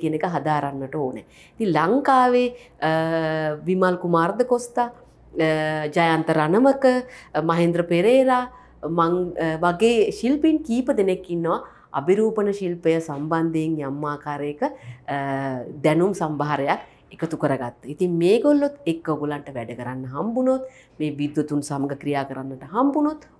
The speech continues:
ඔන්න ඔයගොල්ලන්ට අභිරූපණය ගැන වැඩිදුර අධ්‍යයනය කරන්න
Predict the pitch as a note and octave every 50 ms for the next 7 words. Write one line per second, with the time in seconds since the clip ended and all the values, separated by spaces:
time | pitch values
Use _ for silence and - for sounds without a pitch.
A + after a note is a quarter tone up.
0 | - F#3 G3 F#3+ F3+ F3 F3 E3+ E3 E3 E3+ D#3 C#3 C#3+ D#3 D#3 D3 D3 D3+ C#3+
1 | C#3+ C#3 C3+ C#3 C#3 F3 A3 - - - - _ _ - B2 C#3+ C#3 C#3+ F#3 G#3
2 | B3+ A#3 A#3 G#3+ F3 D#3+ - E3 D#3+ D#3 D#3 - D3 C#3 C#3+ D3 F3+